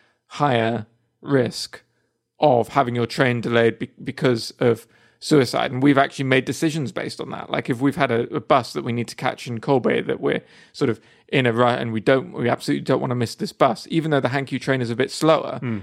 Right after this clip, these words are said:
Speaker 1: there have been times where we've taken it because there's a lower chance it will be delayed by a suicide, which is
Speaker 2: Yeah.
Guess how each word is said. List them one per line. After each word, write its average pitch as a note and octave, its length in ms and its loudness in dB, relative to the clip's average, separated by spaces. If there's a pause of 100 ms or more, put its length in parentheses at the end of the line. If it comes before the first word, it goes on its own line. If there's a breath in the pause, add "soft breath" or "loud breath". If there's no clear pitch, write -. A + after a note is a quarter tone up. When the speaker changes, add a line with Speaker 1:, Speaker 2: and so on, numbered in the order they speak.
Speaker 1:
there - 100 0
have - 80 -2
been B2 140 -2
times C#3 260 0
where C3 120 4
we've A#2+ 140 -4
taken D#3 420 0
it - 140 -6
because C#3 440 0
there's B2 140 -6
a B2 40 2
lower A#2+ 240 4
chance B2 360 -4
it C3 80 -6
will C3 80 -4
be G#2+ 120 -4
delayed A#2 460 0 (120)
by - 160 2
a D3 60 4
suicide, D3 680 -2
which - 200 -8
is C3 160 -4
Speaker 2:
Yeah. G#2 280 -4